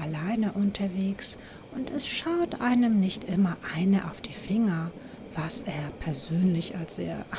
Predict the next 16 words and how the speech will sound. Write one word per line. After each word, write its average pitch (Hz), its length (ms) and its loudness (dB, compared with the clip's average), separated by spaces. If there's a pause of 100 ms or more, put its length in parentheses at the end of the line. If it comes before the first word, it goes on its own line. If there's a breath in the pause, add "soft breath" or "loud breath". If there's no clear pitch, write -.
(140)
angenehm 170 540 0
empfand. 185 580 -6 (920 loud breath)
Vor 247 300 -2 (100)
paar 277 280 2 (100)
Wochen 277 300 2 (120)
also, 175 560 -2 (520 loud breath)
als 165 340 -4
er 165 160 -2
wieder 190 300 0
des - 340 -4
Nachts 196 480 0
mit 156 300 -2
einem 151 400 -2
Güterzug 185 680 -4
unterwegs 185 680 -2
war, 190 180 0